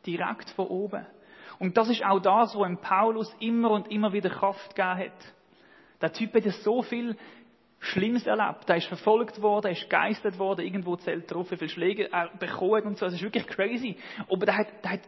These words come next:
durchgehalten, weil er gewusst hat, die Botschaft kommt von Gott. Er hat gewusst, das lohnt sich, das lohnt sich, sich, sich dafür einzusetzen und dafür zu leben, weil es nicht irgendetwas ist, sondern direkt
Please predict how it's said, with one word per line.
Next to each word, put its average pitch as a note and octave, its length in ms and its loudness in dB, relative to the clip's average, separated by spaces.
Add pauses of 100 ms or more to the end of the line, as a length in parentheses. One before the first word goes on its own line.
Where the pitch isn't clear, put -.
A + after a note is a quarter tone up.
durchgehalten, A#3 720 2
weil F3+ 100 2
er F3+ 60 4
gewusst F#3+ 540 -8
hat, A3+ 160 -2 (340)
die F3+ 80 -2
Botschaft G3+ 680 0
kommt G3+ 400 -4
von F3+ 240 -6
Gott. G3+ 400 -8
Er F3+ 120 -2
hat F#3+ 140 2
gewusst, G#3 460 -6 (160)
das - 220 0
lohnt A3+ 400 8
sich, C4 240 -2 (320)
das F#3 160 -4
lohnt A#3+ 280 2
sich, - 200 -4
sich, - 300 -8
sich - 240 -4
dafür F#3+ 240 -2
einzusetzen A#3+ 600 0
und F3 60 -4
dafür F3 260 -2
zu - 160 -14
leben, F#3+ 440 2 (280)
weil F#3+ 120 0
es F3+ 80 -2
nicht G3+ 200 -2
irgendetwas A3 680 0
ist, - 300 -6 (220)
sondern F#3+ 320 -2
direkt E3+ 560 -2